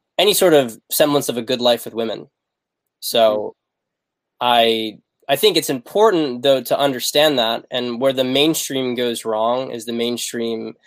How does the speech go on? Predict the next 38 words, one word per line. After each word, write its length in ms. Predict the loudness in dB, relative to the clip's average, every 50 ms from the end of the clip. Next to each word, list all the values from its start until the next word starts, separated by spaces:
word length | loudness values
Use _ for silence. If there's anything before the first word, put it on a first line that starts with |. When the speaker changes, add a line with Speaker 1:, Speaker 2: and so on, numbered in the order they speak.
| _ _ _ _ _ _ _ _ _ _
Speaker 1:
tries 260 | -2 2 2 2 2 2
to 60 | -2
pretend 380 | -4 -6 -2 2 2 4 4
that 80 | 2 0
this 140 | -2 -6 -6
part 260 | 0 2 2 2 2
of 120 | 0 -2
women, 280 | -4 -4 -2 -2 -2 -4
the 60 | -4 -4
shadow, 800 | -4 -2 0 2 2 4 4 4 2 2 0 -2 -4 -8 -12 _
I, 120 | -4 -4 -4 -4 -4 -2
and 120 | 2 4
that's 180 | 4 4 2 0
the, 80 | -4 -4
really 220 | -2 0 0 0
how 140 | 2 2 4
I 60 | 4
like 180 | 4 2 0 -4
to 60 | -8
describe 480 | -10 -10 -8 -6 -4 -4 -4 -4 -6
it. 120 | -8 -12 -12 -10
I 40 |
mean, 200 | -10 -8 -8 -6
the 120 | -6 -6 -2
red 260 | 0 0 0 0 -2
pill, 520 | -4 -4 -2 -2 -2 -2 -4 -4 -6 -8 _ _ _ _ _ _ _ _ _ _ _ _ -8
hypergamy, 640 | -2 0 0 0 0 0 -2 -2 -2 -2 -2 -2 -2
this 160 | -4 -4 -6 -4
is 100 | 0 0
like 160 | 0 0 0
the 80 | -4
female 380 | -10 -6 -6 -4 -2 0 0 -2
shadow. 600 | -2 -4 -4 -2 0 2 4 4 4 2 0 -4 _ _ _ _ _ _ _ _ _ _
Speaker 2:
Mm-hmm. 220 | -20 _ -18 -16 -10 -4 0
Speaker 1:
And 360 | 2 2 2 2 0 -2 -4 -6 -10 -12 -14 _ _ _ _ _ _ _ _ _ _ _ _ _ _ _ _ _ _ _ _ _ _ -6
that's, 420 | 0 2 2 2 2 0 -2 -2 0
that's 220 | 0 0 0 0
a, 140 | -2 -4